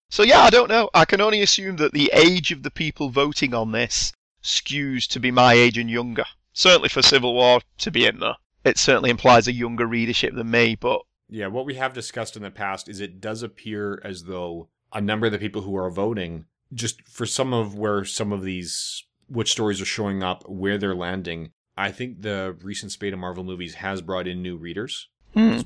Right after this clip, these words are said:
Speaker 2: We seem to have a disproportionate representation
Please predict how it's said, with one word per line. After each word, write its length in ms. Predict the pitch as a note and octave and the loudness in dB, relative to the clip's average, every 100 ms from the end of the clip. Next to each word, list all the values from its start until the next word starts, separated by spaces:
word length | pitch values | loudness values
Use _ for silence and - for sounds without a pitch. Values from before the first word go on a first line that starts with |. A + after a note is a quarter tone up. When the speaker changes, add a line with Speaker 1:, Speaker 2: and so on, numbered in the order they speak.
| - | -10
Speaker 2:
We 140 | G#2+ | -10
seem 260 | G2 - A2 | -6 -6 -4
to 100 | A2 | -6
have 380 | G#2+ G2+ G2 - _ _ | -2 -2 -4 -8 _ _
a 140 | G#2+ F#2+ | -6 -6
disproportionate 840 | F#2 B2 - A2+ A#2 G#2 G#2+ G2 | -4 -6 -4 -4 -2 0 -2 -4
representation 1040 | G2 F#2+ G2 F#2+ F2+ - G2+ - F2+ E2 | -6 -6 -6 -6 -6 -6 -6 -6 -6 -12